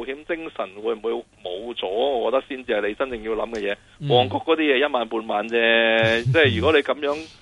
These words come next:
Speaker 1: 咁啲人想買樓，咪搵幾個人出去旺角度掟磚，係咪先？咁你唔會咁㗎嘛，我覺得係。咁所以係，啊，真正嘅關鍵唔喺嗰度，而係你講緊係，啊，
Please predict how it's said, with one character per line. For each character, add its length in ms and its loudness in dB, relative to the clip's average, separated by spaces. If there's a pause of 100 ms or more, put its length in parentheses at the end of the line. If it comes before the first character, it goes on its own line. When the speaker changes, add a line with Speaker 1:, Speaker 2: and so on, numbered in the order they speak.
(160)
Speaker 1:
咁 140 -4
啲 80 -2
人 180 4
想 160 2
買 200 2
樓， 160 0
咪 100 -2
搵 200 -2
幾 120 -2
個 160 0
人 160 -2
出 140 0
去 60 4
旺 200 -2
角 80 -4
度 160 -2
掟 220 -2
磚， 240 -4
係 80 -8
咪 160 -4
先？ 260 -6
咁 340 0 (380)
你 80 -14
唔 80 -12
會 140 0
咁 460 -2
㗎 100 0
嘛， 280 0
我 240 0
覺 60 -16
得 140 0
係。 400 -2
咁 160 -6
所 200 0
以 280 0 (360)
係， 460 0
啊， 400 2 (400)
真 220 2
正 180 0
嘅 140 -2
關 360 0
鍵 140 -12
唔 240 -18
喺 140 -2
嗰 260 -2
度， 260 -6
而 240 -6
係 300 -4
你 120 -8
講 280 -6
緊 320 -4
係， 400 -2
啊， 460 -2